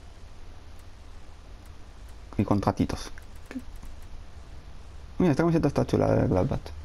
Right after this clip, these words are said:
Vale. Ahora este y luego ya la recompensa de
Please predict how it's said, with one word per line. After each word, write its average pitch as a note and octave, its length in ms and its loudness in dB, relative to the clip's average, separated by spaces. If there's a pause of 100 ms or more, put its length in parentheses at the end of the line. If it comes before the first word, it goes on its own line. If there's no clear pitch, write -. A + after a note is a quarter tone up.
(680)
Vale. A#2 420 8 (3500)
Ahora A2 320 8
este D#3 280 6
y D3 40 10
luego B2+ 180 10
ya A#2+ 320 8
la A2 180 8
recompensa A2+ 560 6
de G2+ 460 6